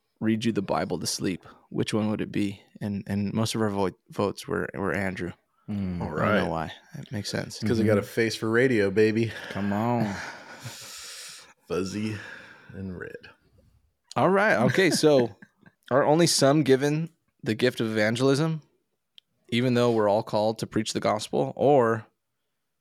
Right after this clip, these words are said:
Speaker 1: do we as believers have that gift already? We just need to be obedient and do it.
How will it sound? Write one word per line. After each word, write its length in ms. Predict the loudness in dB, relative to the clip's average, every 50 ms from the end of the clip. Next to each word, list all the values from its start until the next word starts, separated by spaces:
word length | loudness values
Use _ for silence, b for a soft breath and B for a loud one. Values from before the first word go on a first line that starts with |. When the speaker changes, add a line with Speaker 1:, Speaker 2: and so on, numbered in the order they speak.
| _ _ _ _ _ _ _ _
Speaker 1:
do 160 | 0 2 4
we 200 | 4 2 2 2
as 120 | 0 0
believers 760 | -2 -2 0 0 0 0 2 0 0 -2 -2 -6 -8 -10 -14 _ _ _ _ _ _ _ _ _ _ _ _ _
have 440 | -6 -6 -4 -2 -4 -4 -4 -8 -4
that 240 | -2 -2 -2 -2 -2
gift 260 | -4 -4 -4 -2 -4
already? 500 | -2 0 0 -2 -2 -4 -6 -10 -12 -14 -10
We 100 | -10 -6
just 180 | -6 -6 -4 -4
need 120 | -6 -6
to 60 | -6
be 140 | -4 -4 -4
obedient 520 | -4 -4 -6 -8 -6 -6 -6 -8 -8 -10 _ -20 _ _ _ _ _ _ _ _ _ _ _ _ _ _ _ _ _ _
and 200 | -4 -4 -4 -2
do 200 | -2 -2 -2 -2
it. 340 | -2 -4 -6 -8 -10 -10